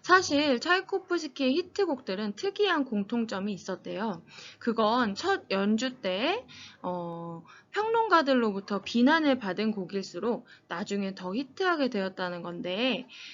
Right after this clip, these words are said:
그래서 아까 백조의 호수도 첫 연주 당시에는 굉장한 비판의 대상이 되었지만, 지금은 대표적 발레 음악이 된 것처럼, 어, 방금 두 번째로 들었던 피아노 협주곡 일 번도 첫 연주 때 많은 이들로부터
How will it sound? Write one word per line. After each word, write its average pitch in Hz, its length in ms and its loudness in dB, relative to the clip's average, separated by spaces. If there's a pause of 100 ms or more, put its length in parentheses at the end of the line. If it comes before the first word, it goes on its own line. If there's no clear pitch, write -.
(140)
그래서 294 360 4
아까 220 400 4
백조의 277 440 4
호수도 254 580 2 (240)
첫 403 320 2
연주 220 360 4
당시에는 196 720 0
굉장한 254 540 6
비판의 254 480 0
대상이 196 380 -4
되었지만, 196 680 0 (300)
지금은 254 460 2
대표적 254 520 -2
발레 196 420 -2
음악이 180 320 -4
된 180 180 -8
것처럼, 190 580 -4 (540)
어, 170 480 -8
방금 214 300 2
두 233 100 -4
번째로 320 400 4
들었던 190 440 0
피아노 415 360 2
협주곡 285 460 0
일 311 140 4
번도 247 280 4
첫 330 240 2
연주 185 300 -2
때 185 100 0
많은 190 340 2
이들로부터 185 800 0